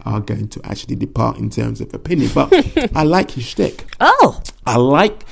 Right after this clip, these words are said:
Speaker 1: however annoying it can be at times, you know, he truly gets the, you know, role playing. When you think about it, this personality seems to have come about in the same way that Chael Sonnen, um, turned heel, as it were,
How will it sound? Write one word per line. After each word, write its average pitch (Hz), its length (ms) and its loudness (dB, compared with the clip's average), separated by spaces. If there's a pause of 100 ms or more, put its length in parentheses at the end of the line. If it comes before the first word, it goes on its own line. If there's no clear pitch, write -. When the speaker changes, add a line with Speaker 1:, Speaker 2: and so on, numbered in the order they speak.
(140)
Speaker 1:
however 226 640 4
annoying 196 760 0 (280)
it 120 120 -2
can 127 240 0
be 110 200 4
at 113 120 -2
times, 107 380 0 (220)
you 151 80 -2
know, 160 60 2
he 185 140 4
truly 320 380 2
gets - 260 -2
the, 127 380 4
you 151 60 0
know, 120 140 2
role 120 240 2
playing. 113 380 -2
When 180 120 4
you 285 100 8
think 254 200 -2
about 120 280 -2
it, - 140 -10 (360)
this 240 300 0
personality 175 960 -2
seems 196 340 -2
to 147 140 -8
have 135 160 -6
come 143 160 0
about 131 260 -2
in 123 100 -4
the 120 40 0
same 135 340 -2
way 123 160 2
that 113 160 -2
Chael 123 300 -2
Sonnen, 113 420 -2 (360)
um, 107 280 0
turned 120 380 0
heel, 120 420 4
as 95 140 -2
it - 120 -4
were, 101 320 -2